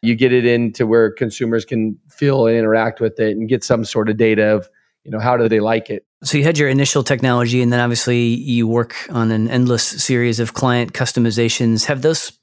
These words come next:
Speaker 2: client projects yielded any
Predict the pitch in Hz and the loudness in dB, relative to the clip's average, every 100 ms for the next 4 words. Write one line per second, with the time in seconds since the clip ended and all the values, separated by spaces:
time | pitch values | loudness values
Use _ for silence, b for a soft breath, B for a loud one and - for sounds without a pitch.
0 | - - 131 135 - 120 117 123 117 - | -6 0 0 -2 -2 -2 0 -2 -2 -4
1 | - - _ _ 139 120 127 117 117 117 | -6 -8 _ _ -6 0 0 2 0 0
2 | 117 117 113 110 120 | 0 0 0 0 -2